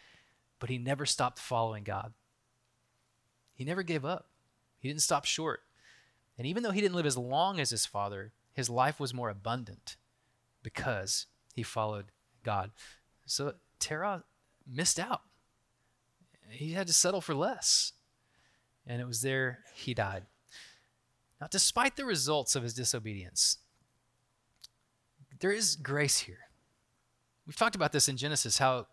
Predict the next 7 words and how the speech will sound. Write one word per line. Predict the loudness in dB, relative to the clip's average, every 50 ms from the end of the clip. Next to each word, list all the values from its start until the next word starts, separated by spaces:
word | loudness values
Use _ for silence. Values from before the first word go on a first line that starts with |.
| -14 -10
grace | -2 0 2 4 6 8 8 8 8 6
shows | 0 0 0 2 2 2 2 2 4
up | 4 4 4 2 0 -8 -18 _ _ _ _ _ -6
regardless | -2 4 4 4 6 4 4 4 4 4
of | 4 0 -4 -10 -18 _ _ _ _ _ _ _ _ _
sinful | 4 6 6 6 4 0 -4 -4
humanity. | -4 -4 -6 -4 -2 -2 -2 -2 -4 -8 -10 -12